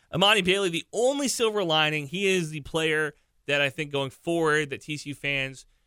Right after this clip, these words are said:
have to put all the eggs in the basket. This is an N F L caliber running back. Uh, hundred yards, his fifth time, uh,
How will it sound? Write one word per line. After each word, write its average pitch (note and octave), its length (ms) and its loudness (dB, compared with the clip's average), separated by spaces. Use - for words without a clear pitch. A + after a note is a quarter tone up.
have C#3 220 -2
to C#3+ 80 -18
put D#3 100 -4
all D#3+ 120 2
the D3+ 100 2
eggs D#3 140 0
in D#3 60 0
the C#3 60 0
basket. C#3+ 380 2
This B2+ 180 -6
is C3+ 120 -10
an C3 80 -10
N C3+ 140 -2
F C3 120 -4
L C3+ 80 0
caliber C3 360 -2
running C3 260 0
back. B2 320 2
Uh, B2+ 180 4
hundred G3+ 360 0
yards, D#3+ 480 4
his C#3+ 160 -12
fifth F#3 240 -2
time, D3+ 480 0
uh, B2+ 460 4